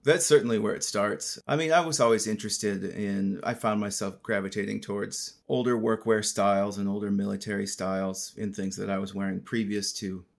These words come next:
working at the repair shop. And then the fated first few days working at the shoe repair shop, I just started there. I wanted to learn more, so I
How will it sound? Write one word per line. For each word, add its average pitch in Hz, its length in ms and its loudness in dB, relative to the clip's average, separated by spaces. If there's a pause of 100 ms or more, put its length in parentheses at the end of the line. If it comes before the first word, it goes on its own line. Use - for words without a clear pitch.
working 104 320 0
at 95 80 -2
the 87 80 -4
repair 131 340 2
shop. 117 500 0 (100)
And 104 220 0
then 95 680 -2
the 82 80 -12
fated 104 560 -2 (200)
first - 440 -4
few 107 160 -4
days 104 360 -4
working 104 360 -4
at 101 220 -6 (160)
the 107 80 -8
shoe 139 220 -2
repair 117 320 0
shop, 110 340 0
I 95 120 -4
just 131 280 -2
started 107 380 2
there. 101 340 -2 (220)
I 101 120 -6
wanted 98 400 -4
to 101 280 -4
learn 104 280 -4
more, 110 340 0
so 92 180 -6
I 90 60 -6